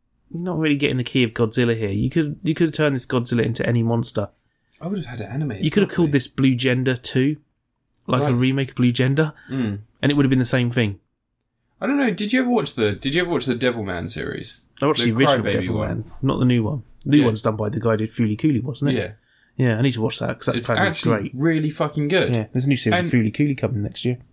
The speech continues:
Speaker 2: It's, it's all animated.
Speaker 1: Yeah.
Speaker 2: None of this three D shit.
Speaker 1: Yeah.
Speaker 2: Why are people using three D shit?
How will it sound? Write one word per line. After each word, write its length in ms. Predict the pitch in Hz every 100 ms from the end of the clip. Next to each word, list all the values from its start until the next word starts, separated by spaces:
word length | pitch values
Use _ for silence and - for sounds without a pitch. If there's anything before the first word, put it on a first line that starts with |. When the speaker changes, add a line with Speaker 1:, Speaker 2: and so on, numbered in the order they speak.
| -
Speaker 2:
It's, 360 | 139 - - -
it's 200 | 175 180
all 120 | 214
animated. 760 | 214 233 180 107 101 98 - - _ _ -
Speaker 1:
Yeah. 180 | 135 123 196
Speaker 2:
None 180 | 247
of 80 | 254
this 80 | 247
three 220 | - 247 247
D 160 | 254
shit. 360 | 240 139 - - _ -
Speaker 1:
Yeah. 220 | 139 131 -
Speaker 2:
Why 240 | - 254 262
are 60 |
people 300 | 247 240 247 240
using 360 | 196 196 220
three 240 | 214 226 226
D 220 | 277 262
shit? 400 | - 143 95